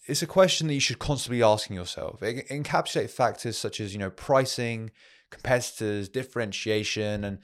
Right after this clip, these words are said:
the benefits you generate, of course. And, uh, like, we'll talk about that a bit later.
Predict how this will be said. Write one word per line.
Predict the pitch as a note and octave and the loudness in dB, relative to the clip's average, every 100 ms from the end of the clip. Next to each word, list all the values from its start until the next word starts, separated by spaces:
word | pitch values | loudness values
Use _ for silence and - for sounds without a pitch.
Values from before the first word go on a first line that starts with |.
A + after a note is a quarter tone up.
| - | -14
the | - | -6
benefits | G#2+ D#3 C#3+ A2+ G2+ | 0 2 0 -4 -6
you | G#2+ | -4
generate, | G#2 A2 F#2+ F2+ | 0 2 2 -2
of | - | -4
course. | - G#2 - G2+ G#2 | -4 -4 -4 -8 -4
And, | G#2+ | -4
uh, | C#2+ | -2
like, | G2 G#2 | 4 4
we'll | G#2 | 4
talk | - G#2 | 0 2
about | G#2 | 2
that | F#2+ | 2
a | E2+ | 0
bit | F#2 F#2 | -2 -2
later. | F#2+ F2+ - | -4 -6 -12